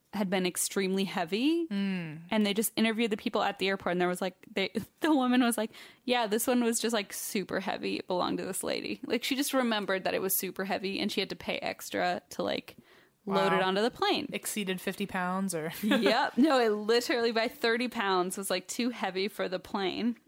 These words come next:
Speaker 1: Um, so she had to pay extra for it. And they were like, "Well, this is the only one that was heavy enough to hold a bomb."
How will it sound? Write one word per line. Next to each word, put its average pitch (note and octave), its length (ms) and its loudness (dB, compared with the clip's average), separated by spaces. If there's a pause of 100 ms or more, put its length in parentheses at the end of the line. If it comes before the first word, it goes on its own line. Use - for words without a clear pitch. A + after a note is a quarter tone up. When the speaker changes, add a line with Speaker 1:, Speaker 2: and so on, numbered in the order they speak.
(220)
Speaker 1:
Um, G3 360 2
so A3+ 140 -4
she G3 420 -4
had F#3 320 -4
to F3 560 -4 (180)
pay G#3+ 180 -2
extra A#3+ 320 -2
for F3+ 220 0
it. - 280 -2
And G3+ 100 0
they F#3 80 0
were F#3 60 0
like, F#3 200 -2
"Well, F#3 80 0
this F#3+ 200 -6
is G3+ 80 -12
the F#3+ 100 -2
only F#3 240 0
one F3+ 200 2
that F3+ 200 0
was F#3 160 -4
heavy F3+ 320 -4
enough F#3 200 -4
to G3+ 100 -8
hold F#3 180 -2
a F#3 40 -4
bomb." G3+ 420 0